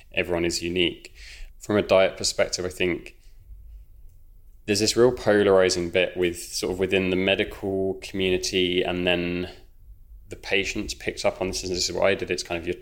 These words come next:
there's anecdotally this stuff around that fiber causes problems. My belief on that now and my experience on that now is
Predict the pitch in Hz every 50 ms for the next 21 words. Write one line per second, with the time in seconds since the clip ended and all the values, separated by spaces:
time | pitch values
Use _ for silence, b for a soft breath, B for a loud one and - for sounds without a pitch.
0 | - b b b b b b b - - - - - - 98 95 92 - 104 107
1 | 104 - - - 101 104 104 - 98 90 - - - - - - 92 85 - -
2 | - 90 87 87 87 85 85 85 85 85 87 - - - 92 87 85 87 85 -
3 | - 95 90 87 87 82 - - - - - - 117 135 143 - - - - -
4 | - - - - - - - - - - - - - - - - - - b b
5 | b b b b b b b b b b b b - - - - - - - -
6 | - - - - - 101 104 107 110 113 117 117 120 117 113 117 - 117 113 117
7 | 120 120 113 - - 117 113 113 113 - 113 113 110 113 113 113 113 110 104 107
8 | 107 107 - - - - - 113 110 107 - - 107 104 104 104 104 104 104 104
9 | 101 101 104 - 92 95 98 95 95 95 92 92 - - - - -